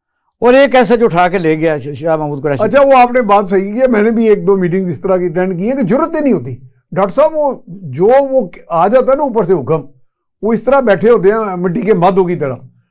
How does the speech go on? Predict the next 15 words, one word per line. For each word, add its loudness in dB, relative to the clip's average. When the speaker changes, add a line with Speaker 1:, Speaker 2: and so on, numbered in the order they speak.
Speaker 2:
जा-, 0
जनाब, 2
आपका 2
हुक्म -2
है, -4
बस, -6
आराम -2
से 2
Speaker 1:
अब 2
मियां 2
साहब, 2
मुझे 2
बताइए, -4
Speaker 2:
ऐसा 2
तो -2